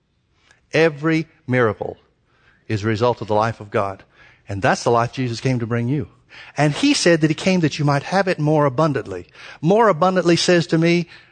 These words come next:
unlimited potential. Abundant life for you may be different than abundant life for me because we are in different situations.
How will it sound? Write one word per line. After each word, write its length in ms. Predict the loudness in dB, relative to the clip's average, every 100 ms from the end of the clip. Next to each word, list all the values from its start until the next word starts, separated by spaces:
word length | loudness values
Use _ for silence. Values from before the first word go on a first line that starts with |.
| _
unlimited 600 | 2 2 4 4 4 2
potential. 480 | 2 -2 -2 -2 -8 -14 _ _ _ _ _ _ _ _ _ _ _ _ _ _ _ -20 -20 -20 -20 -20 _ -8
Abundant 340 | 0 2 4 4
life 240 | 4 2
for 80 | -2
you 140 | 0
may 140 | 2 2
be 120 | 2
different 320 | 2 2 0
than 100 | 0
abundant 300 | 2 2 2
life 200 | 2 2
for 100 | 0
me 120 | 0
because 300 | 0 0 2
we 100 | 4
are 100 | 4
in 80 | 4
different 280 | 2 0 -2
situations. 720 | -2 2 2 2 -4 -12 -18